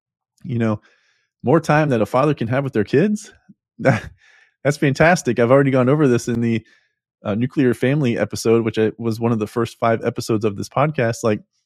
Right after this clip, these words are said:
there are obvious statistical benefits. D-, you know, everything is documented that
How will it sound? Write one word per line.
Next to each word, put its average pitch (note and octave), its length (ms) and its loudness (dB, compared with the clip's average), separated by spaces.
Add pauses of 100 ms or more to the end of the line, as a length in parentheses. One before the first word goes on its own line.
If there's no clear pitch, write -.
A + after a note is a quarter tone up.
(640)
there B2+ 460 4
are A2+ 400 4 (340)
obvious C#3+ 640 0
statistical E3+ 880 -2 (520)
benefits. A2 560 -2
D-, G#2+ 280 -12
you A#2 80 -2
know, G2+ 140 0 (120)
everything D3 320 0
is G#2 100 -2
documented C#3 680 0 (800)
that A2 260 4